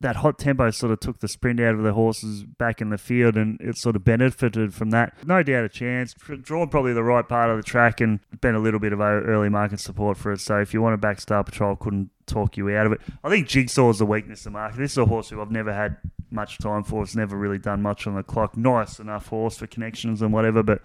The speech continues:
at the current grade, I mean, what did they open it up? It's already drifted from that. I mean, it's drifted from about three forty out to four sixty, and,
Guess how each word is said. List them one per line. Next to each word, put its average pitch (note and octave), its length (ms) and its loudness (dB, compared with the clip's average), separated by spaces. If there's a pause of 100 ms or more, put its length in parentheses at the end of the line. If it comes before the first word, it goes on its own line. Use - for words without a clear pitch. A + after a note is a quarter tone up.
at G#2 100 -6
the - 80 -8
current G2+ 340 -2
grade, A2 220 -2
I A2 40 -8
mean, A2+ 140 -2
what B2 160 4
did G2+ 100 -10
they F#2+ 120 -4
open G2+ 300 -2
it F#2+ 120 -2
up? G#2+ 240 4
It's - 140 -6
already G2+ 200 0
drifted G2 380 -6
from G2 160 -6
that. G2+ 220 0
I G2 60 0
mean, G2 260 -4 (200)
it's A#2 220 -8
drifted G#2+ 340 -8
from G#2 160 -8
about G2+ 200 -2
three G#2+ 240 -2
forty G2+ 400 -6
out G2 100 -12
to - 60 -20
four G#2 300 -16
sixty, G#2 480 -8
and, G2+ 160 -2